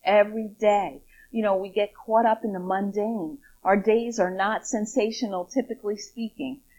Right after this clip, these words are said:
We go, we, we do, we get up, we have a routine, we have our coffee or cereal or,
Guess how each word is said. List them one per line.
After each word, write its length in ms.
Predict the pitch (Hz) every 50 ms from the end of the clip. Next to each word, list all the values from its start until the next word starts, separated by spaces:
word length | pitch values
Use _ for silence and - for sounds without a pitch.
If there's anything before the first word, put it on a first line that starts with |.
| _ _ _
We 220 | - - 196 196 185
go, 220 | 170 185 180 - -
we, 320 | 190 196 190 175 170 -
we 180 | - 185 196 196
do, 280 | 190 196 196 196 190 180
we 160 | 147 185 180
get 160 | 175 175 180
up, 280 | 196 214 226 220 - - -
we 220 | 190 180 180 180
have 180 | 214 220 190 190
a 60 | 196
routine, 640 | 190 202 208 208 - - 240 240 214 175 165 156
we 140 | 156 165 165
have 280 | 202 185 170 175 170 185
our 140 | 180 180 175
coffee 440 | - - 202 202 208 208 - 220
or 200 | 208 196 190 180
cereal 580 | 180 - - 240 220 214 208 214 202 202 202 202
or, 320 | 196 185 175 165 170 -